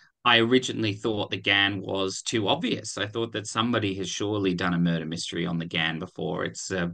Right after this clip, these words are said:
it's an affectionate homage to Murder on the Orient Express. Um, and I thought the, the desert and the sort of train itself would be too irresistible. So I sort of had the idea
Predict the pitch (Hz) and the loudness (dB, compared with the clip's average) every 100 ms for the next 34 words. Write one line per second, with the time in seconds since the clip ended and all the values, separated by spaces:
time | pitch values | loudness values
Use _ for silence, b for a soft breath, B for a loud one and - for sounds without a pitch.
0 | - - 98 90 90 87 101 - 92 90 | -6 -6 -4 -2 -2 0 -2 -2 -2 -2
1 | 90 92 92 90 101 - 95 92 92 90 | 0 2 4 4 0 -4 -2 0 0 0
2 | 90 90 90 90 87 - - 127 147 - | -2 -2 -2 -2 -4 -10 2 4 4 0
3 | B B B B 104 98 95 92 92 85 | B B B B 0 4 4 2 0 -2
4 | - _ 98 98 95 98 92 101 95 - | -8 _ 2 4 2 -2 -2 0 -2 -4
5 | _ 101 92 92 90 - 98 87 95 92 | _ 2 4 4 0 -2 -2 0 2 4
6 | 95 90 - - 90 95 98 95 90 98 | 2 -2 -6 -4 -4 -2 -4 -6 -2 0
7 | 92 85 - 98 - 95 92 92 - 95 | 0 -2 -4 -4 -4 -6 -4 -4 -2 -2
8 | 90 92 101 - 101 82 - - 98 95 | 0 -4 -6 -4 -4 -4 -2 4 4 4
9 | 107 107 110 107 165 165 101 90 90 | 0 0 0 2 2 4 2 2 2